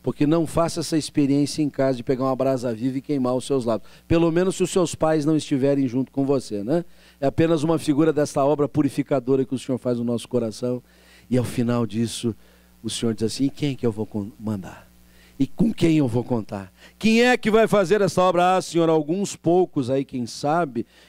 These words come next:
que tem uma santidade diferenciada, é que vão fazer. E Isaías, muito cônscio da sua própria finitude, diz: "Senhor,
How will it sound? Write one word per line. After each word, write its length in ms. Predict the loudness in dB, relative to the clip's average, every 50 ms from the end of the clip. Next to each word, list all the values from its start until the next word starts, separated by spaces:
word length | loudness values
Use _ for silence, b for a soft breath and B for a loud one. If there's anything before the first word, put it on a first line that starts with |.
| b
que 120 | _ -6 -4
tem 280 | 0 2 2 4 4
uma 200 | 4 4 2 0
santidade 1000 | -2 -4 -4 0 0 2 2 2 0 0 -2 0 0 0 2 2 0 0 -2 -4
diferenciada, 1300 | -4 -6 -4 0 0 0 2 2 0 0 -2 -4 -8 -4 0 2 2 2 2 2 2 2 0 0 B B B B B -2
é 80 | 0 0
que 160 | 0 0 -2
vão 200 | -2 0 -2 -4
fazer. 580 | -4 -4 -6 -6 -6 -4 -4 -2 0 -2 -2 b b b b b b b b b -2
E 120 | 0 0
Isaías, 500 | 2 2 2 2 4 4 4 2 2 2
muito 260 | 0 0 0 -2 -4
cônscio 460 | -4 -2 -2 -2 -2 -2 -2 -4 -4
da 140 | -4 -4 -6
sua 280 | -6 -6 -2 -2 0 0
própria 480 | -2 -4 -2 0 0 0 -2 -4 -6 -6
finitude, 580 | -6 -8 -8 -8 -8 -8 -6 -6 -6 -6 -6
diz: 180 | -8 -8 -8 -8
"Senhor, 460 | -8 -8 -8 -6 -2 -2 -2 -2 -4